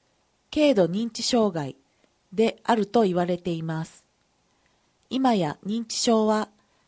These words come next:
誰もがなる可能性があります。認知症は脳細胞の働きの悪化や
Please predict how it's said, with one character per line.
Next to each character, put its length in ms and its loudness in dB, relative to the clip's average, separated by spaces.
誰 240 2
も 140 2
が 120 0
な 120 -2
る 100 -2
可 160 -8
能 200 -2
性 220 -2
が 120 -2
あ 60 -2
り 120 -6
ま 200 -6
す。 200 -20
認 180 -4
知 140 -8
症 300 2
は 260 0
脳 240 4
細 260 0
胞 240 2
の 120 -4
働 380 -2
き 120 -10
の 200 0
悪 180 -4
化 140 -2
や 240 -2